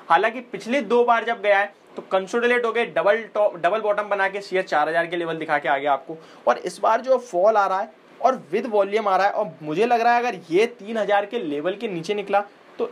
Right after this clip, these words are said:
stock में कहीं ना कहीं गिरावट बढ़ सकती है और stock आपको ट्वेंटी एट to ट्वेंटी सेवन हंड्रेड पे मिल सकता है। तो तीन हज़ार का लेवल उन लोगों के लिए बहुत ज़्यादा crucial हो जाएगा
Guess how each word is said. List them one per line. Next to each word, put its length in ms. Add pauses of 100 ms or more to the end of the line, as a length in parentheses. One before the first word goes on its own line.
stock 360
में 160
कहीं 220
ना 100
कहीं 220
गिरावट 440
बढ़ 160
सकती 300
है 60
और 160
stock 320
आपको 320
ट्वेंटी 480 (100)
एट 240
to 120
ट्वेंटी 300
सेवन 380
हंड्रेड 380
पे 180 (340)
मिल 280
सकता 400
है। 160 (260)
तो 60
तीन 400
हज़ार 340
का 120
लेवल 320
उन 220
लोगों 260
के 120
लिए 140 (140)
बहुत 300
ज़्यादा 260
crucial 580
हो 120
जाएगा 480